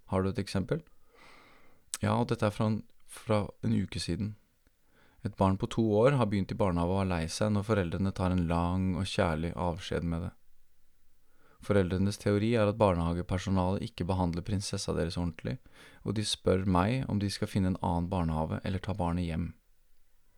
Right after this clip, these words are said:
I løpet av samtalen blir det klart for både meg og foreldrene at det er barnet som sitter med ansvaret for foreldrenes sorg og usikkerhet.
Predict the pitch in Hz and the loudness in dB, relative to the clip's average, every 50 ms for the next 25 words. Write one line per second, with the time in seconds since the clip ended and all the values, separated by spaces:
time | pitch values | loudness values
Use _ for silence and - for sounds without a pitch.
0 | _ _ _ - _ _ _ _ - - 110 101 98 95 92 - 107 107 - - | _ _ _ -20 _ _ _ _ -10 -4 -2 0 0 0 0 0 0 0 2 0
1 | 101 90 85 - 87 87 90 95 104 117 120 - - - - - - - - - | 0 0 0 0 2 2 2 2 2 0 -2 -6 -16 -20 -20 -20 -20 -10 -4 -2
2 | 104 101 104 - - 92 92 92 - - 98 98 101 98 90 92 87 87 90 101 | -2 -2 -2 -2 -2 -2 -2 -2 -4 -4 0 2 2 2 2 2 2 2 2 0
3 | 101 98 - 101 98 87 80 87 87 87 92 95 92 92 - 95 92 101 - 82 | -2 -2 -2 -2 -2 0 0 0 0 0 0 -2 -2 -2 -2 -2 -2 0 0 0
4 | 80 80 80 90 101 107 110 113 107 - - - - 98 98 82 101 90 82 - | 0 2 0 0 0 0 -2 -2 -2 -2 -4 -4 -2 0 0 0 0 -2 -2 -2
5 | - 85 82 85 87 90 - - 101 104 92 92 85 82 80 87 82 92 90 - | -2 0 0 0 0 -2 -6 -10 -8 -6 -4 -4 -2 -2 -2 -2 -2 -2 -2 -2
6 | - 95 87 92 98 - - - 101 92 87 - - - - 87 87 87 - - | 0 0 0 0 -2 -4 -2 -2 -2 -2 -2 -6 -8 -8 -6 -6 -6 -6 -8 -14